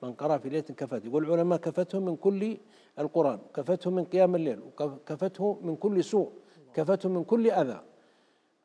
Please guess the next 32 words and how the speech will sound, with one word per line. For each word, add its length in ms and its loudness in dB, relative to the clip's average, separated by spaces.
أعوذ 120 0
بالله 200 -4
من 80 -2
الشيطان 300 -8
الرجيم. 380 -8
"آمن 220 2
الرسول 420 -2
بما 240 0
أنزل 240 -4
إليه 220 -2
من 100 -4
ربه 340 -2
والمؤمنون، 600 0
كل 280 -2
آمن 280 0
بالله 420 -2
وملائكته 760 -6
وكتبه 800 -6
ورسله 600 -6
لا 160 6
نفرق 460 2
بين 260 2
أحد 280 -6
من 120 -2
رسله 460 -2
وقالوا 400 -2
سمعنا 520 -4
وأطعنا 640 -4
غفرانك 560 -2
ربنا 340 -4
وإليك 300 -2
المصير. 360 -12